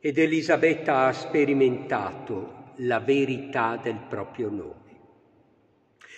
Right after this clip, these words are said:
Infine ecco l'angelo Gabriele.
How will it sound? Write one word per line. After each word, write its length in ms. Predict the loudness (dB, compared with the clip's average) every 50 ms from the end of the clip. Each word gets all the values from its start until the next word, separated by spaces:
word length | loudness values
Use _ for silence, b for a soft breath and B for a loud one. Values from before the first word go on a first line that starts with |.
| B B B
Infine 600 | -2 -2 -2 0 2 2 2 4 6 6 8 8
ecco 240 | 6 4 4 4 6
l'angelo 480 | 6 6 4 2 2 2 4 4 4 4
Gabriele. 1300 | 2 0 0 0 -2 -2 -4 -4 -6 -8 -12 -14 -14 -16 -16 -18 -18 -20 -20 -20 -20 -20 -20 -20 -20 -20